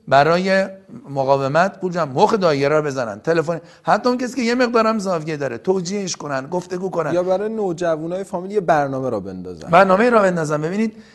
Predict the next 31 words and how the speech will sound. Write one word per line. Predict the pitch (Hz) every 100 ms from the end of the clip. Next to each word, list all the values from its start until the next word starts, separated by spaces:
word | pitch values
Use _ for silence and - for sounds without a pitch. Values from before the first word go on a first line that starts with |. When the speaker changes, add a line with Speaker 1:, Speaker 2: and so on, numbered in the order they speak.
| _ _ -
Speaker 1:
اصلاً | 147 151 208 180 -
اینا | 160 156 185
رو | 190
بذارید | 180 185 170
محور | 151 147 147 185 160
که | 143 123 117 117 110
بعد | 156 220 214 156
از | 120 113
خونه | 120 139 180
برن | 156 196 220 214
توی | 190 185
محیط | 180 139 147 170 170 180 - -
یه | 160
کمی | 156 160
بزرگتری | 165 117 113 110 127 135
به | 120
نام | 123 139
محیط | 135 123 127 151 151 165 - - _ _
خانواده | - 127 123 117 113 120
و | 135
فامیل. | 135 135 131 120 87 - _ _ _ - - -
از | 175 240
محیط | 254 254 269
فامیل | 247 233 240 247 254 311 -
برن | 135 175 220
تو | 226
مدرسه. | 214 170 143 123 - 110 110 - _
طرف | 123 160
اومده | 180 190
میگه | 180
ما | 175 170